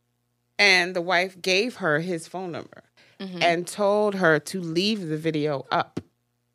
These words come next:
Speaker 1: And she's insinuated that he's, you know, a liar. He's been lied before. Like, this is not new.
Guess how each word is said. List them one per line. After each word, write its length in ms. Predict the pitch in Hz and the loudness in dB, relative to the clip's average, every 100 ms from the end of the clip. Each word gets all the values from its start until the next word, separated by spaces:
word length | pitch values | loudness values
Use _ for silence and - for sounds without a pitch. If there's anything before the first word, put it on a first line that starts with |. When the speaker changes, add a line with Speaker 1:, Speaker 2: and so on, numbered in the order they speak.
| _ _ _ - | _ _ _ -2
Speaker 1:
And 420 | 165 147 120 113 - _ _ _ _ _ _ _ | -2 -2 -6 -8 -12 _ _ _ _ _ _ _
she's 400 | - - 214 175 | -12 -8 -6 -4
insinuated 560 | 160 156 247 196 135 123 | -4 0 0 2 2 2
that 140 | 131 | 0
he's, 240 | 156 143 - _ - | 0 -6 -12 _ -10
you 100 | 175 | -8
know, 220 | 98 - | -8 -10
a 80 | - | -8
liar. 340 | 208 262 - 117 | -6 -6 -8 -10
He's 180 | 131 156 | -12 -6
been 220 | 170 226 | -4 -2
lied 220 | 160 143 | -4 -8
before. 280 | 156 185 127 - | -10 -12 -10 -10
Like, 180 | 92 | -12
this 220 | - 156 160 | -10 -12 -10
is 80 | |
not 460 | 160 151 143 135 - - | -8 -4 -4 -6 -8 -8
new. 280 | 160 135 | -8 -8